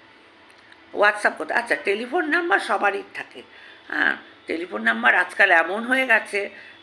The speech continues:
যে এই চব্বিশে দাঁড়িয়ে আমরা আছি তো, দু হাজার চব্বিশে, পঁচিশ হবে, ছাব্বিশ হবে, আরও উন্নত হবে। আজকাল সবার কাছে, জ্যোতিষীদের কাছেও টেলিফোন নাম্বার থাকে, আম,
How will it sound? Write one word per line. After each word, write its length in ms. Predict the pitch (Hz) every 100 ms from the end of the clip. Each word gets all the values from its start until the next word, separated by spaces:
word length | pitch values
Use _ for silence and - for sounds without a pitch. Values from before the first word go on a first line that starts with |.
| -
যে 260 | - 180 180
এই 520 | 175 - 170 180 175 - - - - - - - - - -
চব্বিশে 840 | 180 170 - - 190 190 - 185 175 - -
দাঁড়িয়ে 340 | 151 165 185
আমরা 260 | 170 147 156
আছি 240 | 147 - -
তো, 120 | 135 139 - - -
দু 100 | 170
হাজার 200 | 165 175 -
চব্বিশে, 520 | 160 165 151 - - - - - - -
পঁচিশ 380 | 180 190 180
হবে, 180 | 165 165
ছাব্বিশ 460 | 180 175 - 160 -
হবে, 140 | 175
আরও 200 | 160 165
উন্নত 340 | 165 160 147 151
হবে। 200 | - - - - - - -
আজকাল 380 | 165 160 - 247
সবার 340 | 254 196 185
কাছে, 240 | 185 180 151
জ্যোতিষীদের 580 | 156 156 165 - 180 180
কাছেও 360 | 185 180 185 185 185 -
টেলিফোন 360 | 95 175 180 196
নাম্বার 340 | 135 92 139 -
থাকে, 300 | 214 226 302 - - - - -
আম, 680 | 147 143 139 131 135 139